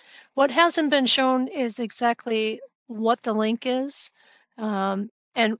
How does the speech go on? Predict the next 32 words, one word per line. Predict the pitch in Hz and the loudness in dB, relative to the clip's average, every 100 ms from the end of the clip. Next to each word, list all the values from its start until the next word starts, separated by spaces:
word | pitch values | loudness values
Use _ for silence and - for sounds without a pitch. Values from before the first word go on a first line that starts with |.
| _ | _
whether | 240 254 262 254 | 0 2 4 4
or | |
not | 226 240 240 233 | 4 4 2 2
that | 240 233 | 0 0
is | 285 240 | -2 -4
just | 262 240 | -2 -2
related | 240 220 233 240 208 | -4 -2 0 0 -2
to | - 220 208 208 202 - _ _ _ | -4 -2 -2 -4 -6 -10 _ _ _
the | 233 | -2
fact | - 220 - | 0 0 0
that | 220 - _ _ | -2 -2 _ _
most | 208 208 214 - | 0 2 2 0
families | - 226 220 214 - | -2 -2 0 -2 -6
eat | - 254 - | -8 -8 -8
the | |
same | 254 - 247 233 233 233 | -10 -2 0 0 0 0
or | 214 202 | 0 0
maybe | 202 202 202 202 202 _ _ _ _ - | 0 -2 -2 -2 -6 _ _ _ _ 0
don't | 226 202 233 | 2 2 0
exercise | 240 214 - 220 - 208 202 | 0 0 -2 -4 0 0 0
enough | 208 214 208 - | -2 0 -2 -4
together. | - 208 220 220 226 226 226 - _ _ _ | -8 -2 -2 0 0 -2 -4 -8 _ _ _
Um, | 220 190 190 185 190 - _ _ _ - | -8 -4 -2 -4 -6 -10 _ _ _ -4
you | 226 | 0
know, | 202 | 0
we | 202 214 | 0 0
aren't | 214 214 - _ | 2 2 -2 _
exactly | - 202 - 208 - 208 | -6 -4 0 0 0 -2
sure | 185 226 190 | 0 0 0
of | 190 214 190 180 - _ _ | -2 -2 -4 -8 -14 _ _
that | 214 202 190 202 | -8 -2 -2 -2
link. | 220 202 180 180 - - | -2 0 -2 -8 -18 -20